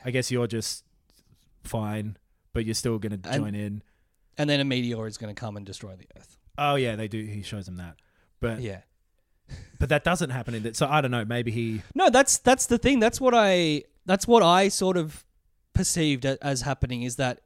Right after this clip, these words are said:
Speaker 2: they are seeing glimpses of th-, the future, which is what happens in the original game. And in
Speaker 1: Yeah.
Speaker 2: the original game, they defeat Sephiroth and the meteor gets stopped and everyone survives. Like, that thing of Red thirteen running through the canyon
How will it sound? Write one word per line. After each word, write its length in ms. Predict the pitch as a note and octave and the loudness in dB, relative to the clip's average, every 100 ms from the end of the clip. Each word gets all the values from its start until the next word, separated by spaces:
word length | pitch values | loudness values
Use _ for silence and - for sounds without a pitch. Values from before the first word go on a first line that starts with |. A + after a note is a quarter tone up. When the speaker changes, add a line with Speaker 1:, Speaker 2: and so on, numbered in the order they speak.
| _ _ | _ _
Speaker 2:
they 340 | G2+ C#3 D#3+ F3 | -8 0 2 4
are 80 | |
seeing 600 | D#3+ - G3 G3 F#3 F3 | 4 2 2 2 -2 -4
glimpses 680 | D#3 D#3 D#3 - C#3+ C3+ B2+ - | -2 -2 -2 -4 -2 -2 -4 -4
of 440 | C3 C3 B2 - - _ _ _ _ _ _ _ _ - | -2 0 -2 -10 -20 _ _ _ _ _ _ _ _ -10
th-, 140 | D3+ C3 | -8 -4
the 120 | C3 | -4
future, 440 | - F#3+ - C4+ - _ _ _ - | -4 -4 0 -2 -2 _ _ _ -10
which 180 | C3 | -6
is 160 | C#3 C3 | -4 -2
what 160 | C3+ C3+ | -2 -2
happens 300 | C#3+ C#3 C3+ | -2 -4 -4
in 100 | B2 | -4
the 100 | A2+ | -4
original 360 | A#2+ A#2+ A#2 | -6 -8 -6
game. 340 | A#2+ C#3+ B3+ E4+ _ _ _ _ _ _ | -2 0 0 -4 _ _ _ _ _ _
And 100 | C#3+ | -4
in 80 | C3 | -2
Speaker 1:
Yeah. 80 | B2+ | 0
Speaker 2:
the 20 | B2+ | -2
original 280 | E3 F3 | -2 -2
game, 420 | D#3+ D3+ G3+ A3 G3+ | -2 -2 -2 -4 -2
they 120 | C#3+ | -2
defeat 320 | C3+ C3+ D3 - | -2 -4 -6 -4
Sephiroth 680 | C#3+ C3+ C#3 C#3 G3+ - - - | -4 -4 -2 0 -2 -6 -16 -6
and 280 | C3 C3+ C3 | -4 -4 -4
the 80 | |
meteor 460 | C3 C3+ C3 C3+ B2+ | -2 0 0 2 0
gets 240 | B2 C3 | -2 -6
stopped 440 | - B2+ C3 - - _ _ _ | -6 -4 -6 -8 -20 _ _ _
and 140 | C3 C3 | -6 -4
everyone 340 | B2+ C3+ C#3 | -2 -2 -2
survives. 560 | D3+ E3+ B3 C3 G2 - | -2 0 2 0 -2 -2
Like, 200 | F#3 - | -2 2
that 180 | C4+ A#3+ | 0 0
thing 160 | G#3+ | -2
of 120 | E3+ | 0
Red 280 | D#3+ E3+ E3 | 2 2 -2
thirteen 440 | - F3 D3+ F3+ D#3+ | -6 -2 0 0 0
running 200 | D3+ C#3+ | -2 -2
through 120 | C#3+ | -6
the 80 | A#2+ | -4
canyon 520 | E3 G#3+ C3+ A#2 | -4 -2 -4 -6